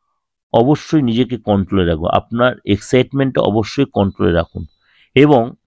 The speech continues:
আজকে আপনার সেকেন্ড হাফে কোনো কারণে কারোর সাথে বাকবিতণ্ডা হয়তো জড়িয়ে পড়তে পারে, সেটা আপনার ফ্যামিলির লোক হতে পারে, আপনার লাইফ পার্টনার হতে পারে। হঠাৎ আজকে কোনো টাকা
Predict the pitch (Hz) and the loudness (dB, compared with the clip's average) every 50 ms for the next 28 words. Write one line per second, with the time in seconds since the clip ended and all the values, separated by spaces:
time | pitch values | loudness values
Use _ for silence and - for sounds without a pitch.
0 | _ _ _ _ _ _ _ _ _ _ _ _ - - 120 123 120 135 135 127 | _ _ _ _ _ _ _ _ _ _ _ _ 0 2 2 2 0 0 0 2
1 | 107 107 - - 107 107 - - 131 127 104 104 120 117 - - - 127 135 127 | 2 0 0 -2 -4 -4 -2 0 2 2 2 2 0 -4 -6 -2 0 0 2 2
2 | 160 165 165 151 147 120 - - 98 95 101 - _ _ _ _ _ _ _ _ | 0 0 2 2 0 0 -2 -2 -4 -4 -4 -6 _ _ _ _ _ _ _ _
3 | _ _ _ _ _ - 139 143 156 160 151 - 151 135 127 110 104 104 104 - | _ _ _ _ _ 0 0 2 2 2 2 2 2 2 2 0 -2 -4 -4 0
4 | - 120 127 123 - 139 120 - 101 98 101 - 110 110 95 85 95 104 113 110 | 0 0 0 0 -2 -4 -4 -2 -2 -2 -2 -4 -6 -8 -4 0 2 2 2 2
5 | 110 104 117 127 110 - 135 135 135 131 135 127 120 127 107 95 98 95 101 107 | -2 -6 -8 -6 -2 -2 -2 0 2 2 2 2 0 -2 -2 0 2 2 2 0
6 | 98 - 113 107 - - - 110 92 92 87 98 104 110 107 113 110 - - 98 | 0 0 -4 -4 -4 -4 -4 -2 -2 -2 0 2 2 2 0 -2 -4 -6 -4 -2
7 | 98 107 113 117 120 127 127 - 131 127 123 139 135 127 120 - 104 101 92 95 | 0 2 2 2 2 0 0 0 0 0 2 2 2 2 0 0 -2 0 0 0
8 | 95 - _ - 98 87 - 98 90 85 78 - 82 78 76 _ _ _ _ _ | 0 -2 _ -4 -4 -4 -4 -6 -6 -6 -6 -6 -8 -8 -10 _ _ _ _ _
9 | _ _ _ _ - - - - _ _ _ _ _ _ _ _ _ - - 131 | _ _ _ _ -20 -20 -20 -20 _ _ _ _ _ _ _ _ _ -2 0 2
10 | - 190 180 165 170 156 147 156 151 147 139 110 104 110 127 139 117 _ _ _ | 4 4 4 6 4 4 2 0 -2 -2 -2 -2 -2 -2 -4 -8 -14 _ _ _
11 | _ _ _ _ _ _ _ _ _ _ _ _ _ _ - 117 104 - 123 120 | _ _ _ _ _ _ _ _ _ _ _ _ _ _ -20 -10 0 4 4 4
12 | 120 - 127 113 110 113 | 4 4 4 2 2 2